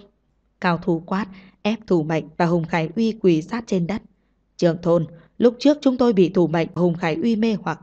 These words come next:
mới phạm phải sai lầm lớn, cho nên bắt Thủ Mệnh và Hùng Khải Uy cùng với thi thể của cô chủ đặc biệt tới thỉnh tội. Mong trưởng thôn lại cho chúng tôi một cơ hội nữa."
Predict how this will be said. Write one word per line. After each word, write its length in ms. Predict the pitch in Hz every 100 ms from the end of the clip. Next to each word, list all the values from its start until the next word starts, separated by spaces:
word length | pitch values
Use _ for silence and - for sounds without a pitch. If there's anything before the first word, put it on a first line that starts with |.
| _
mới 300 | 190 185 226
phạm 160 | 214 156
phải 160 | 160 156
sai 160 | 214 196
lầm 200 | 165 160
lớn, 320 | 165 180 226 - - _ -
cho 120 | 180
nên 380 | 165 170 165 165
bắt 120 | 226 -
Thủ 120 | 165
Mệnh 200 | 160 165 -
và 80 | 175
Hùng 180 | 175
Khải 220 | 170 160 -
Uy 240 | 220 214 202 - _
cùng 260 | 208 190 185
với 220 | 214 262
thi 160 | 285 247
thể 220 | 180 160
của 160 | 180
cô 160 | 175 233 226
chủ 260 | 170 156
đặc 240 | 175 175 175
biệt 140 | 170 170
tới 140 | 208
thỉnh 240 | 247 185 160
tội. 160 | 151 143 - _ _ -
Mong 260 | 170 170
trưởng 240 | 165 175 160
thôn 360 | 175 170 165
lại 200 | 165 170 -
cho 120 | 208
chúng 240 | 202 226 226
tôi 240 | 180 180
một 300 | 165 151 -
cơ 140 | 196
hội 220 | 156 160 -
nữa." 300 | 156 170